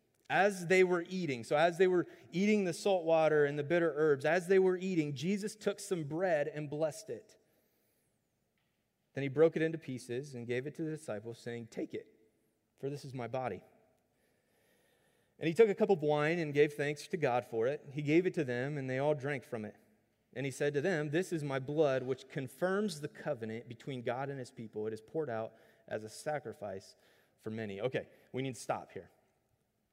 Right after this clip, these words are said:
because there's two other parts of this meal that kinda come up a little bit here that we need to understand a little bit more in depth. First is the bread. Now, the bread is important. The bread is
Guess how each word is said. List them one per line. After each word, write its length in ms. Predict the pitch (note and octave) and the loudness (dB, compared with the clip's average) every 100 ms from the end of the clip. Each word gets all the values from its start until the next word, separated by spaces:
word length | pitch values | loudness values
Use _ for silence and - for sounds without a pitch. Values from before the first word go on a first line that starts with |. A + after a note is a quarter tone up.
| - C3+ | -14 -4
because 240 | C#3 E3+ | 4 4
there's 160 | D3+ E3 | 6 2
two 180 | - G#3+ | 4 4
other 140 | F#3 | 4
parts 320 | F3+ D#3+ D3 | 2 2 2
of 120 | D#3 | -2
this 200 | C#3+ D3 | -2 -4
meal 320 | E3+ E3 D#3+ D#3 | -2 2 4 4
that 320 | C#3 - - | 0 -4 -10
kinda 200 | D#3+ C#3+ | -8 -6
come 260 | - F3+ | -4 0
up 180 | E3 D#3 | 0 -2
a 60 | D3 | -2
little 200 | C#3 C3+ | -4 -2
bit 200 | B2+ C3 | -2 -4
here 180 | C#3+ C3 | -2 -2
that 140 | C3 | -2
we 100 | C3 | -4
need 140 | C#3 | -6
to 100 | C3 | -6
understand 540 | A#2+ A#2+ - C3 B2+ A2+ - - - | -6 -8 -8 -8 -8 -10 -16 -20 -6
a 40 | |
little 160 | C#3 F#3+ | 6 8
bit 140 | D3 | 6
more 240 | C3+ C#3 B2+ | 2 -2 -2
in 200 | B2 A#2+ | -4 0
depth. 300 | C3 A2+ - - - - | 0 0 -6 -20 -4 4
First 280 | G3 - | 4 4
is 200 | - C#3 | -8 -8
the 100 | B2+ | -6
bread. 400 | A#2+ B2 A2+ F2+ - _ _ _ _ _ _ _ _ _ | -4 -2 -2 -4 -12 _ _ _ _ _ _ _ _ _
Now, 120 | C#3 C#3+ | -2 0
the 80 | |
bread 240 | C#3+ G3 A3+ | 2 4 6
is 140 | F#3 | 4
important. 420 | D#3 F#3 F#3 B2+ | 4 4 4 4
The 40 | C3+ | -4
bread 280 | C3+ F#3+ G3 | 2 4 4
is 160 | D3+ | 2